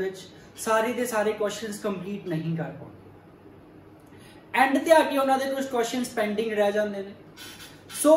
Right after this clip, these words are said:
ਅੱਜ ਆਪਾਂ ਡਿਸਕਸ ਕਰਾਂਗੇ that ਕਿਵੇਂ ਤੁਸੀਂ ਆਪਣੇ ਰੀਡਿੰਗ ਮੋਡਿਊਲ ਦੇ ਵਿੱਚ ਟਾਈਮ ਨੂੰ ਪ੍ਰੋਪਰਲੀ ਮੈਨੇਜ ਕਰ ਸਕਦੇ ਹੋ। ਇਹ ਸਭ ਨੂੰ ਪਤਾ ਹੈ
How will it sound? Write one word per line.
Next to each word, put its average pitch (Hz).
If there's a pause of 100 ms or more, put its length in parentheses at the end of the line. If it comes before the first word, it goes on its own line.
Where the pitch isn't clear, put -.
(440)
ਅੱਜ 277
ਆਪਾਂ 311
ਡਿਸਕਸ 285 (100)
ਕਰਾਂਗੇ 247 (380)
that 240 (380)
ਕਿਵੇਂ 311
ਤੁਸੀਂ 285
ਆਪਣੇ 262
ਰੀਡਿੰਗ 240
ਮੋਡਿਊਲ 226
ਦੇ 220
ਵਿੱਚ 226 (120)
ਟਾਈਮ 214
ਨੂੰ 226
ਪ੍ਰੋਪਰਲੀ 202
ਮੈਨੇਜ 156
ਕਰ 143
ਸਕਦੇ -
ਹੋ। - (1800)
ਇਹ 277
ਸਭ 294
ਨੂੰ 339
ਪਤਾ 294
ਹੈ 269